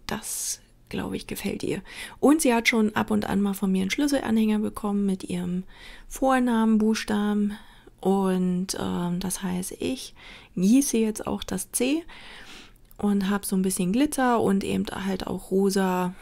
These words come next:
Resin, also so eine Pigmente mit reingemacht, damit sie halt, weil sie pink halt sehr gerne mag, rosa,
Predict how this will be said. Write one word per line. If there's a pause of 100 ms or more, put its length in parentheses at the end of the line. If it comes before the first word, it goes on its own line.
(360)
Resin,
also
so
eine
Pigmente
mit
reingemacht, (720)
damit
sie
halt, (720)
weil
sie
pink
halt (140)
sehr
gerne
mag,
rosa,